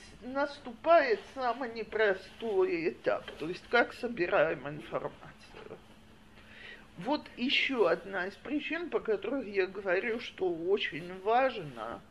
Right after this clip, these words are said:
не быть, э, кошками, которые ходят сами по себе. Во-первых, абсолютно легитимно.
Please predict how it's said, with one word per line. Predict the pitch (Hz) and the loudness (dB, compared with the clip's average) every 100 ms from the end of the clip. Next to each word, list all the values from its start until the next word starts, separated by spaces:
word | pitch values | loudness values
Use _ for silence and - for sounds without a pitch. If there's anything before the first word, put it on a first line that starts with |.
| - - - - - - | -20 -20 -18 -18 -18 -12
не | 208 233 240 233 | -6 -2 0 0
быть, | 202 196 202 202 - | 2 0 0 -8 -10
э, | 170 208 101 98 190 185 - - | 2 4 6 6 6 6 4 4
кошками, | 208 214 220 196 175 | 4 6 2 0 -2
которые | 175 175 175 180 170 165 | 0 0 0 0 2 2
ходят | 180 - 170 135 160 - - | -2 -2 -2 -2 -6 -8 -4
сами | 151 139 131 - | -4 -4 -10 -12
по | 120 - | -14 -14
себе. | - - 160 - - 190 | -18 -16 -12 -12 -10 4
Во-первых, | 370 349 277 - - - - - - - - - - - - | 4 4 2 -2 -2 -14 -20 -20 -20 -20 -20 -20 -18 -16 2
абсолютно | 226 - - 262 269 294 339 339 285 285 247 - | 2 2 6 8 8 4 -2 -4 2 2 2 -2
легитимно. | 208 226 185 208 - - 147 147 156 - 85 | -8 -8 -8 -12 -12 -12 -12 -12 -14 -14 -12